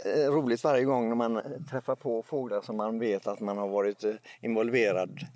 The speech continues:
i, eh, tidigare. Men jag vet inte om det är någon speciell fågelindivid som, eh, genererat några sådana känslor, så att säga, utan det är, vad heter det, att bara liksom, eh,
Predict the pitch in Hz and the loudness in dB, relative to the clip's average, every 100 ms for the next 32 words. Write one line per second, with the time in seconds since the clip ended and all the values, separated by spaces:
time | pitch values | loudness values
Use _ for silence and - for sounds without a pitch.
0 | - - - 101 101 107 104 - 123 - | -12 -8 -4 -2 0 0 0 -8 -14 -2
1 | 156 123 98 87 95 131 - - 104 113 | 0 2 0 0 -2 -4 -10 -12 -4 -2
2 | 113 110 110 117 131 110 110 117 110 104 | 0 2 2 0 0 0 2 2 0 0
3 | - 127 - 131 147 147 123 110 - - | -2 -2 0 4 6 6 6 2 -2 2
4 | 156 113 101 101 101 123 165 143 110 - | 4 4 2 0 0 2 4 2 0 -2
5 | 110 113 113 110 - - - 120 110 110 | -2 0 0 -2 -8 -16 -4 0 2 4
6 | 110 104 - 107 107 117 98 98 - 127 | 4 2 0 -2 0 0 0 -2 0 0
7 | 107 - 95 95 104 - 117 101 101 - | 0 -2 -2 -2 0 2 2 4 2 0
8 | 98 - - - - - 117 160 151 127 | -2 -4 -16 -20 -18 0 4 6 6 6
9 | 120 120 120 127 113 117 - _ - - | 4 2 2 2 2 0 -8 _ -14 -4
10 | 135 151 147 120 123 123 123 117 120 | -4 2 4 4 4 2 2 2 0